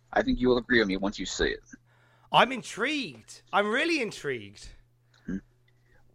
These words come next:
Speaker 1: Also in action is Mister Perfect, which Savage, Savage has the following quote, "Mister Perfect, a super athlete." Yeah, he is. <laughs>
Speaker 2: See, he can plug Perfect, can't plug Hogan.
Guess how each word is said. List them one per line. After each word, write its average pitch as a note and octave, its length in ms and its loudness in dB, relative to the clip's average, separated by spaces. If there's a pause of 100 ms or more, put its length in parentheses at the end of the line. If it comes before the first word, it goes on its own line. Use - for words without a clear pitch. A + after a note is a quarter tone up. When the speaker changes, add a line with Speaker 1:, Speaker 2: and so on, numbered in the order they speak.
(120)
Speaker 1:
Also - 240 8
in G#2+ 60 4
action A#2 320 6
is G#2+ 140 -4
Mister G#2+ 260 2
Perfect, - 520 4 (440)
which - 180 -6
Savage, B2 500 6
Savage A#2+ 340 4
has B2 100 -2
the - 80 -6
following A2 380 6
quote, - 340 -2 (380)
"Mister F#3+ 380 4
Perfect, - 560 4 (220)
a - 120 6
super A3 760 4
athlete." F3 560 2 (120)
Yeah, A3 420 4
he A3+ 200 -2
is. G#3 580 -4 (400)
<laughs> - 420 -20
Speaker 2:
See, - 320 -4
he C4+ 120 -2
can A#3+ 180 0
plug D#4 300 6
Perfect, A#3+ 680 6 (220)
can't B3+ 260 6
plug A#3 220 6
Hogan. D#3 500 4